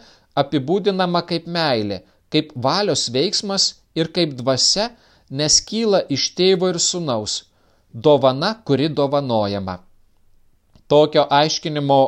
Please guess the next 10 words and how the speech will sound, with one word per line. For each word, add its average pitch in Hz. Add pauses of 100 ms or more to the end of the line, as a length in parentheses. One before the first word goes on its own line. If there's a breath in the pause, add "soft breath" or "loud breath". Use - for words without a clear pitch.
loginio 147
suvokimo 131
pasekmė 135
yra 147
ši. - (680 soft breath)
Tėvas 175 (120)
yra 139
vardas, 139 (500)
asmens 156
vardas, 185